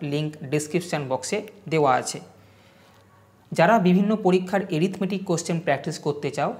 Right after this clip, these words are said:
তাদের বলি পাঁচশো পঞ্চাশটা প্রশ্নের একটা প্র্যাকটিস ই-বুক কিছুদিন আগেই পাবলিশ করেছি, প্রয়োজন মনে করলে বইটা নিতে পারো, লিংক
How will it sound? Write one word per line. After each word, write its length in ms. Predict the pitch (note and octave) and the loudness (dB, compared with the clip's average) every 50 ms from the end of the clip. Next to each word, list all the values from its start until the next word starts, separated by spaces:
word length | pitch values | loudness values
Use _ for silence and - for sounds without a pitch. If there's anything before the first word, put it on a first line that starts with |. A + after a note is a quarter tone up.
| - - | -4 0
তাদের 260 | D3+ E3+ - D#3+ D#3 | 0 2 2 0 -2
বলি 320 | D#3 D3+ D3 F3 A3+ - - | 0 -2 -2 -2 -4 -4 -2
পাঁচশো 340 | - C#3 C#3 - - D#3 C#3+ - | -4 -4 -4 -2 -6 -6 -6 -4
পঞ্চাশটা 520 | C#3 C3+ C#3 C#3+ - G3+ G3 - - F#3 | -6 -6 -6 -4 -6 -6 -6 -2 -4 -4
প্রশ্নের 420 | F3+ F3+ E3+ E3 - - E3+ D#3+ - | -2 -2 -4 -4 -4 -6 -6 -4 -2
একটা 300 | D3+ D3 - - D3 C#3 | -4 -4 -2 -2 -6 -6
প্র্যাকটিস 520 | - - C#3 C3+ - - - E3+ E3+ - - | 0 -2 -2 -2 -2 -4 -4 -4 -4 -4 -4
ই-বুক 420 | F#3 F3 G3 F3 D3+ C3+ C3+ B2+ - - - | -2 -2 0 0 -2 -4 -4 -6 -8 -8 -8
কিছুদিন 320 | D3+ D3+ - E3+ E3 E3 | -8 -4 -4 -4 -2 -2
আগেই 200 | E3 D#3+ E3 D#3 | -2 -2 -4 -6
পাবলিশ 440 | D#3 - B2+ B2+ B2+ C#3 E3+ E3+ - | -2 0 0 0 0 -2 -6 -6 -4
করেছি, 400 | - D#3+ D#3 D3+ D#3 - D#3+ - - - - _ _ _ - - | -4 -4 -4 -4 -4 -8 -10 -12 -12 -20 -20 _ _ _ -10 -4
প্রয়োজন 380 | - D3+ D#3 D#3 E3+ G3 G3+ G3+ G3 | 0 2 2 4 4 2 2 2 2
মনে 180 | F#3+ F#3 F3+ F3+ | 2 2 0 0
করলে 240 | F3+ E3+ E3 E3 D#3+ | 0 0 0 0 0
বইটা 320 | C#3+ C#3 C#3 C3+ C3+ C#3+ C3 | 0 0 -2 -2 -2 -4 -6
নিতে 220 | C3 C3 - E3 | -6 -4 -4 -2
পারো, 280 | E3+ E3+ D#3 D#3 D#3 D3+ - - - - - - | 0 0 0 0 -2 -6 -8 -14 -20 -20 -14 -10
লিংক 340 | C#3+ C#3 C#3+ D#3 D#3 D#3 | -4 0 0 0 0 0